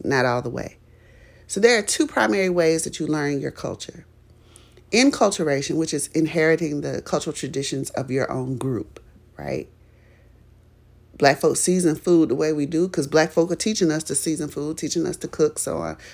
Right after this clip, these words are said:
We eating with other black people, so our palate is similar, so on and so forth, right? That's inculturation, learning cultural traditions from inside the group. Black folk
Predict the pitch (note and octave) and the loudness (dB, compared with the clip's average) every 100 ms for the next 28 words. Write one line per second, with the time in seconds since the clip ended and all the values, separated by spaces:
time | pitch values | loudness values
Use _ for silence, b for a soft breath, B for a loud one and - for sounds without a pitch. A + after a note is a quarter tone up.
0 | B C3 - E3 E3+ E3+ D#3 - D3 D3 | B -4 -2 -2 2 4 4 2 0 2
1 | D3+ C#3+ D#3+ D#3+ D#3 C#3+ C3+ - E3 D3+ | 0 0 -4 -4 -4 -4 -6 -2 0 0
2 | E3+ D3+ - E3 D#3+ C#3+ D3 C#3+ C#3 C3 | 0 -2 -2 -2 -2 -6 -2 0 0 -2
3 | C3 - - - - - D3 - B B | -6 -8 -8 -10 -8 -4 -2 -4 B B
4 | B B D3 D3 - - - F3 F3 F#3 | B B 4 4 0 -12 2 6 6 4
5 | E3 D3+ D#3 C#3+ - A2 C3+ C#3+ C3+ - | -2 -4 -2 -2 -2 0 2 2 0 0
6 | F#3 F3+ G3 - F3+ C#3+ - C#3 C3 B | 0 0 -2 -4 -4 -2 -2 -4 -6 B
7 | B - - C#3 C#3 - - C#3+ B2+ A#2 | B -8 -2 -2 -2 -2 -4 -4 -4 -6
8 | B B B B - A3+ B3+ G3+ | B B B B 2 4 4 2